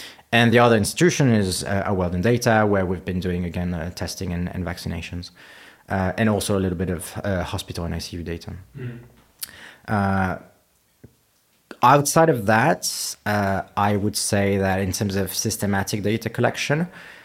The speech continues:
Speaker 1: the main efforts then have been done by the European C D C,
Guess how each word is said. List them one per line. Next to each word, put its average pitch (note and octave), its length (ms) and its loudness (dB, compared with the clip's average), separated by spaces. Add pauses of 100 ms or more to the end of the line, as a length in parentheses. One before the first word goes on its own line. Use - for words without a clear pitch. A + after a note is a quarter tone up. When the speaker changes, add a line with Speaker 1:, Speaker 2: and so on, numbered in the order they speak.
(720)
Speaker 1:
the G#2+ 480 4
main G#2+ 380 4
efforts - 500 -2
then G2+ 180 0
have F#2+ 200 -2
been G2 160 0
done F#2+ 220 0
by F#2 240 -2
the F2+ 120 -8
European F#2+ 480 -2
C F2+ 160 -6
D F#2 120 -6
C, D#3 360 -6